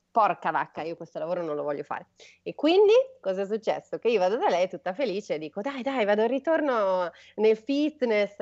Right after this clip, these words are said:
Lei m'ha guardato e mi fa: "Ma che nel fitness? Che c'hai quasi trenta anni, studia lo yoga."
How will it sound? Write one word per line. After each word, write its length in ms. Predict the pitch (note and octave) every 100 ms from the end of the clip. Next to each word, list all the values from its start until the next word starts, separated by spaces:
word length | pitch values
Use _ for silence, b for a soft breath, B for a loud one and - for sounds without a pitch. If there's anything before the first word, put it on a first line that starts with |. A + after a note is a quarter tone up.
| E3 -
Lei 120 | G#3+
m'ha 140 | D#3
guardato 580 | D3 F3 E3+ E3+ D3 -
e 20 |
mi 140 | E3 D#3
fa: 160 | -
"Ma 120 | C#3+ D3
che 180 | -
nel 160 | D#4+ F3
fitness? 760 | - F3 A#3+ F3 - C#3 B2+ -
Che 140 | E3
c'hai 160 | - D#3
quasi 260 | E3 E3
trenta 380 | D#3 C#3+ C#3+ C3+
anni, 360 | G#2+ C3+ D3 D3
studia 420 | - B3 E4+ C4
lo 120 | D#3
yoga." 640 | D3+ D3 E3+ D3 D3 D3+